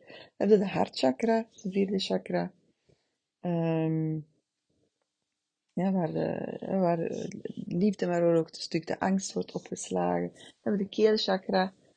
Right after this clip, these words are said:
het vijfde chakra, eh,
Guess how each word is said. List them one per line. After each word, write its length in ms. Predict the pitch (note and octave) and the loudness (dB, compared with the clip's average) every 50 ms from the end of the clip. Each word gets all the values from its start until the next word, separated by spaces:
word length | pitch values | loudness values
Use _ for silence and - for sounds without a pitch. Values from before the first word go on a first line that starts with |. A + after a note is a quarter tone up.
| _ _ _ _ | _ _ _ _
het 100 | _ - | _ -6
vijfde 280 | - E3+ E3 D#3+ D#3 - | 0 2 2 2 2 -2
chakra, 560 | - - - - - - F#3 E3+ D#3+ D#3+ D3+ _ _ _ _ _ _ _ _ _ _ - | -8 -8 -8 -8 -8 -4 -4 -2 -2 -2 -4 _ _ _ _ _ _ _ _ _ _ -8
eh, 580 | - E3+ D#3+ D#3 D#3+ D#3+ D#3+ D#3 D3+ D3+ D3+ | -6 -4 -4 -2 -2 -2 0 0 0 0 -2